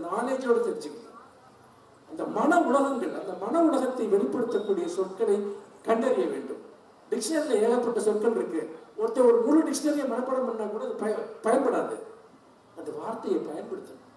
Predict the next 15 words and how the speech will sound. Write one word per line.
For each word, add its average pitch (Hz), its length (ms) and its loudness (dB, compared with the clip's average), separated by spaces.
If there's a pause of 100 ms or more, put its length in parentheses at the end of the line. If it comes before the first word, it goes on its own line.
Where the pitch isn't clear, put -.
பிராக்டிஸ் 240 460 -4
பண்ணணும். - 340 -12 (680)
எப்படி 294 340 2
சொல்லப்படுகிறது 220 760 0
என்பது, 160 220 -6 (140)
ஏன் 269 140 -6
நம்முடைய 175 360 -6 (460)
பல்வேறு 214 420 2
விதமான 180 420 0
சொற்கள். 180 420 -4 (360)
இப்போ 180 160 -4 (200)
பாரதியாரோட 214 680 0 (480)
ஒரு 196 140 2
வரி 208 180 -2
எடுத்துக்கங்க, - 480 -4